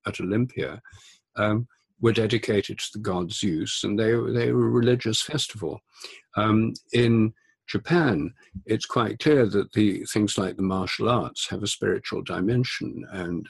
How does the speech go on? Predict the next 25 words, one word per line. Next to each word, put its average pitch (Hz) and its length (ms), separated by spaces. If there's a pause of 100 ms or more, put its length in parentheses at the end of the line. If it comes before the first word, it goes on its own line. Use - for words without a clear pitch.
(140)
um, 87 320 (240)
Zen 107 380
and 92 120
the 95 100
Art 92 200
of 101 100
Archery 110 460
was 92 160
a 101 60
classic 117 460
book 117 320
from - 280
the 82 80
Japanese 87 560
tradition, - 580 (480)
um, 98 400
showing 110 480
that 104 140 (300)
it's - 200
not 117 260
just - 440 (380)
building 104 340
up 95 140
muscles 90 720
and, 87 160